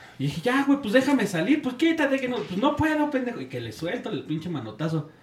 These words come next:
Y pues empezaron a llegar todos así como que, "No, tranquilo, lo tranquilo, pendejo, mi mano". Y se disculpó. Digo, ah,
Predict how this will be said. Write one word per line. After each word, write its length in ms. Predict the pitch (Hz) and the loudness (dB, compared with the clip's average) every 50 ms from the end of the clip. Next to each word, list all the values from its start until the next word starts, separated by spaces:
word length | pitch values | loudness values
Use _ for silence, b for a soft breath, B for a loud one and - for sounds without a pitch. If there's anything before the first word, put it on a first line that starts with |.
| b b b b b b b b b - | b b b b b b b b b -10
Y 40 | |
pues 160 | 120 - 131 127 | -4 0 2 2
empezaron 420 | 127 123 - - 113 160 180 214 | 2 2 0 0 0 0 2 2
a 60 | 208 170 | 2 2
llegar 340 | 131 131 139 170 180 175 | 2 2 2 2 2 2
todos 200 | - 202 196 190 | 0 0 -2 0
así 120 | - - 165 | -2 -4 -2
como 160 | - 160 151 | -2 -2 0
que, 80 | 151 180 | 0 0
"No, 240 | 226 254 262 262 | 2 2 2 2
tranquilo, 380 | 262 247 233 214 - 240 226 196 | 2 0 -4 -4 -4 -4 -2 0
lo 160 | 170 175 170 - | 2 2 2 2
tranquilo, 460 | 180 185 190 - 262 277 277 285 - | 2 -2 -2 0 0 0 0 0 -2
pendejo, 420 | - 285 269 262 262 254 262 262 | 0 2 4 4 4 4 2 2
mi 160 | 262 220 214 208 | 2 2 0 -2
mano". 440 | 214 254 269 262 254 240 240 240 - b b b b | -2 0 2 2 2 0 -2 -6 -10 b b b b
Y 140 | 160 160 151 | -4 -2 -2
se 140 | - 160 147 | 0 0 2
disculpó. 580 | 147 139 - - - - 185 160 - 269 240 | 2 0 -2 -4 -6 -8 -6 -4 -2 -2 0
Digo, 260 | 143 151 147 143 135 | 2 0 0 2 0
ah, 140 | 127 127 127 | 0 -2 -4